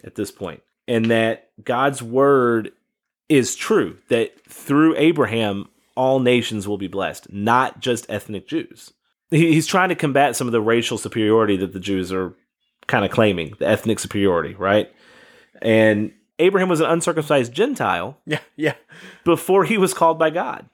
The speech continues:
Speaker 2: Yep.
Speaker 1: and chosen by God. How do you reconcile that if you believe in ethnic superiority? And so I think coupled with this idea of, you know,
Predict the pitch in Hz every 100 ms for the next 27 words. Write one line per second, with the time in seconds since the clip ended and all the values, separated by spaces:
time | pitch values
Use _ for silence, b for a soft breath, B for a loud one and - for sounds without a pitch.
0 | _ _ - _ _ _ _ 139 127 151
1 | 151 147 147 139 143 - - _ _ _
2 | _ - 131 147 160 147 151 156 143 147
3 | 139 170 139 139 143 127 127 139 135 127
4 | 120 117 - 110 - 98 107 104 117 110
5 | - - _ _ _ _ 131 120 135 113
6 | - 147 139 - _ _ _ _ _ _
7 | - 160 160 180 160 135 147 135 - 131
8 | 123 120 - - _ 120 117 107 117 117
9 | - 107 101 98 95 - _ _ _ _
10 | _ 120 104 98